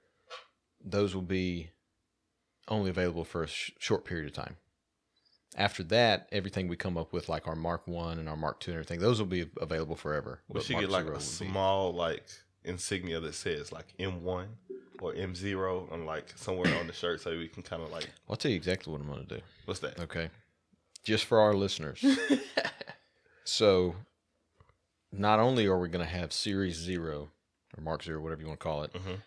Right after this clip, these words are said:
Speaker 1: that's not gonna be available for a very long time. But once I get the new website up and running, it will be password protected.
Speaker 2: Oh.
Speaker 1: For a, for a certain period of time.
Speaker 2: Mm-hmm.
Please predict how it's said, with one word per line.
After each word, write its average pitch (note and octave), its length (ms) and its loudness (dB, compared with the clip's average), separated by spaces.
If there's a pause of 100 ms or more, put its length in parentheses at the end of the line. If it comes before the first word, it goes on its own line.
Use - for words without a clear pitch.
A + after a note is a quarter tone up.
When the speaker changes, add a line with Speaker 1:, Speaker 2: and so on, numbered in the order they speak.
(160)
Speaker 1:
that's E2+ 160 -2
not F#2 180 2
gonna F#2 100 0
be F#2 80 0
available F2 320 0
for E2+ 200 -6
a D#2 40 -10
very D#2+ 140 -2
long F2 160 -4
time. D#2 300 -8 (2000)
But F#2 800 4 (1300)
once F#2 480 -2
I F#2+ 160 4
get G2+ 260 0 (320)
the G2+ 160 0
new G2 160 4
website F#2+ 420 4
up F2 120 -2
and D#2+ 120 -4
running, D#2+ 380 -4 (120)
it - 160 -6
will E2 100 -6
be D#2 140 -4
password G2 600 -4
protected. - 520 -8 (500)
Speaker 2:
Oh. F#2+ 420 0 (600)
Speaker 1:
For F#2+ 220 0
a, F2+ 40 2
for C#3 340 6
a G#2 60 8
certain G2 360 2
period E2+ 300 -2
of D2 60 -8
time. - 180 -10 (160)
Speaker 2:
Mm-hmm. F2+ 220 -6